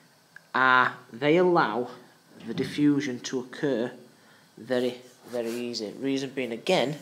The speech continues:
the process, the makeup of the capillaries allows that diffusion to occur. Now, I'm just gonna show you a picture of the gas exchange taking place, which will support what I'm now speaking about.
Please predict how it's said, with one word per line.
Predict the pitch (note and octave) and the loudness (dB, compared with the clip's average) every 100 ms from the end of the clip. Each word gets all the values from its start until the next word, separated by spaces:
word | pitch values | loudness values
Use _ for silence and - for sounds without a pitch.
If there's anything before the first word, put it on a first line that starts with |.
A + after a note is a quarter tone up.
| - - - - - - | -14 -20 -20 -20 -20 -2
the | B2 | -2
process, | B2 D#3+ F3+ F3+ C#3 - | 2 8 8 8 0 -2
the | C3 | 0
makeup | C#3+ E3 E3 D3+ | 2 2 0 -2
of | B2 | -2
the | A#2+ | -2
capillaries | - - C3+ B2+ A#2+ | -6 -4 2 2 2
allows | B2 A2 C#3 E3 B2+ A#2 - - - - - | 2 4 4 6 6 2 -4 -10 -14 -16 -6
that | F#2 - | -6 -4
diffusion | C3 - B2+ A#2+ A#2 | -6 -2 -2 -2 -8
to | - B2 | -8 -10
occur. | - - C3 | -8 -2 -2
Now, | A#2 A2 A2 | -2 -2 -2
I'm | B2+ | -4
just | - | -8
gonna | E3 D3+ | -6 -4
show | - F3 F3+ E3+ | 0 6 8 8
you | F#2+ A#2 - - - - - - | 6 0 -2 -18 -20 -20 -12 -4
a | A#2 A#2+ A#2 - - - - - | -2 -2 -4 -8 -18 -20 -20 -12
picture | - F3+ - - A#2 E3 - - - | -6 -4 -4 -2 -2 -4 -14 -20 -12
of | G#2+ D3 | -12 -8
the | |
gas | A#2 A#2+ - | -6 -6 -6
exchange | A#2+ - - A2+ A#2 | -8 -8 -8 -8 -8
taking | - A#2+ - A2 | -6 -6 -6 -10
place, | - B2 A2 - | -2 -2 -2 -6
which | - - | -10 -10
will | |
support | A2 - - D3 C3 A#2 - - - - - - - | -10 -12 0 4 6 4 0 -14 -18 -18 -20 -12 -2
what | A#2+ | 0
I'm | F#2+ A#2 | 0 -2
now | A#2 A#2 | -4 -4
speaking | A2+ - A#2 A#2 - | -6 -6 -6 -6 -8
about. | A#2+ G#2+ D2+ | -4 -2 -4